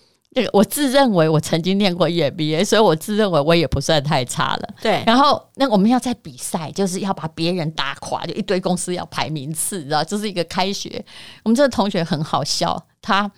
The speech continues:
Speaker 1: 我们两个永远在吵架，然后我们要定产品价格，比如说我就说五十块，我跟你讲，没有错的，就五十块，一般人会被我震折，就，对不对？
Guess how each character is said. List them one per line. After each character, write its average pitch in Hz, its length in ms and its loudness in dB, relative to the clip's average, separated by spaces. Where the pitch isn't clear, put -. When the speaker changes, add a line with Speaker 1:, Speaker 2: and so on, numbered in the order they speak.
Speaker 1:
我 214 80 0
们 233 100 8
两 214 100 4
个 190 120 0
永 180 200 4
远 170 140 4
在 190 140 2
吵 - 260 -6
架， 160 180 -6
然 175 120 0
后 226 260 2
我 170 80 0
们 202 120 6
要 226 80 4
定 220 220 2
产 160 200 -2
品 151 200 -4
价 170 280 -4
格， - 240 -10
比 139 60 -6
如 156 80 0
说 208 120 -2
我 147 60 -2
就 185 120 -4
说 180 200 -2
五 147 120 -8
十 - 180 -8
块， 160 240 -8
我 - 80 -12
跟 185 140 6
你 190 60 10
讲， 131 160 4
没 147 100 4
有 147 100 4
错 160 240 0
的， - 80 -14
就 190 160 2
五 139 60 -2
十 - 140 -6
块， - 220 -2
一 214 80 -2
般 226 180 4
人 160 120 2
会 196 120 2
被 208 120 2
我 131 120 0
震 160 320 2
折， - 320 -4
就， 185 200 2
对 185 140 -4
不 165 60 -4
对？ 165 140 2